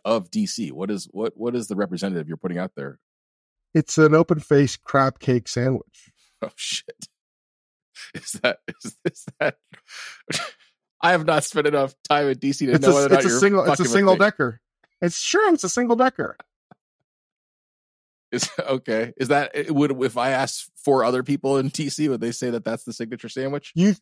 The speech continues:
Speaker 2: you, you don't trust me?
Speaker 1: I can't tell anymore, El Bifo, <laughs> what's real and what's not. <laughs>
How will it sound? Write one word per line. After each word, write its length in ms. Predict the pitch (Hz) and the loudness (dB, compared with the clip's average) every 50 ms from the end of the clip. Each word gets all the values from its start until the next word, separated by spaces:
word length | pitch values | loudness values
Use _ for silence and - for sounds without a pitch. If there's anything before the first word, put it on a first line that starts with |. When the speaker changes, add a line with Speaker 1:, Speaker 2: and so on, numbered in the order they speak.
| _ | _
Speaker 2:
you, 360 | - 160 160 170 151 151 175 175 | -14 -12 -10 -8 -2 2 2 2
you 160 | 143 143 156 | 4 4 4
don't 180 | 156 160 151 | 4 4 4
trust 400 | - - - 165 185 175 - - | 0 0 2 2 2 2 -2 -4
me? 260 | - - - 277 320 - - - | -2 2 4 4 4 2 2 0
Speaker 1:
I 160 | - 190 294 | 0 0 0
can't 380 | - - - 381 262 214 - | 0 2 2 2 2 2 -2
tell 220 | - - 269 269 262 | 0 0 2 4 4
anymore, 420 | 220 196 185 180 180 175 165 - - | 4 4 4 4 4 4 4 2 2
El 180 | - 165 160 143 | 2 2 2 2
Bifo, 580 | - - 170 185 180 - - 196 185 190 196 - - - - - - | 2 4 4 4 4 4 6 6 8 8 6 4 0 -14 -14 -10 -12
<laughs> 300 | 247 - - - 285 - | -12 -10 -6 -6 -6 0
what's 220 | - 226 214 - - | 0 0 0 0 -4
real 280 | 185 214 240 233 214 | 0 4 6 6 6
and 100 | 185 180 - | 6 4 4
what's 340 | 170 208 202 208 - - - | 2 2 2 2 0 -8 0
not. 160 | 202 208 - - | 0 -2 -2 -2
<laughs> 260 | - - - _ | -8 -8 -8 _